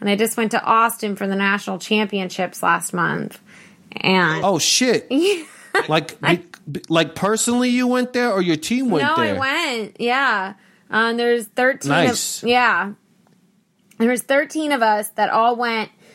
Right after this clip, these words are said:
Speaker 1: There was, um, six or seven of us that competed in nationals, but a bunch of us just went to be supporters of our teammates and hang out.
Speaker 2: Oh, that's great.
Speaker 1: Yeah. Yeah. <laughs>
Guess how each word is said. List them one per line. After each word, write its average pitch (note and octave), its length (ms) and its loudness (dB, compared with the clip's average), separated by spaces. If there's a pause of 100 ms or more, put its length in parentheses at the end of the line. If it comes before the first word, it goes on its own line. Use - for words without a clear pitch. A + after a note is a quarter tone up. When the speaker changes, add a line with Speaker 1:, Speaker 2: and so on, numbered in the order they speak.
(180)
Speaker 1:
There A3+ 120 2
was, A3+ 180 0 (200)
um, G3 840 0 (180)
six - 680 -2
or C4 120 4
seven B3 320 2
of B3 120 -2
us B3 160 4
that A3+ 200 -2
competed A3+ 520 0
in G#3+ 160 0
nationals, D#4+ 840 -2 (440)
but G#3+ 560 2
a G#3 40 0
bunch A3 340 0
of A#3+ 100 -2
us A3+ 200 0
just G3+ 200 -6
went G#3+ 220 0
to G3 60 -6
be F#3 240 0
supporters F#3+ 840 0
of F#3 140 2
our F3 160 4
teammates F#3+ 840 -2
and F#3 160 -4
hang F3+ 240 -4
out. E3+ 340 -4 (300)
Speaker 2:
Oh, B2+ 160 0
that's C#3 240 0
great. C3 460 0
Speaker 1:
Yeah. A3 560 2 (260)
Yeah. G#3 320 2 (220)
<laughs> A3 280 -2